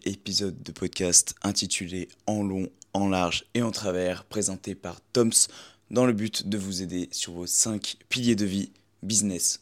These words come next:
environnemental, mental, physique et financier. Juste avant que l'épisode ne commence, les amis, j'aimerais vous demander une toute petite faveur à toi qui m'écoutes, mon petit auditeur, c'est de laisser un petit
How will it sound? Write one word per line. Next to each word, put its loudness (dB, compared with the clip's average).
environnemental, 0
mental, -2
physique -2
et 2
financier. 2
Juste 0
avant 2
que -2
l'épisode 0
ne -2
commence, 2
les -2
amis, -2
j'aimerais -4
vous -10
demander -6
une -6
toute -8
petite 0
faveur -2
à -8
toi -8
qui -16
m'écoutes, -6
mon -10
petit -6
auditeur, 2
c'est -6
de -4
laisser 2
un -4
petit -4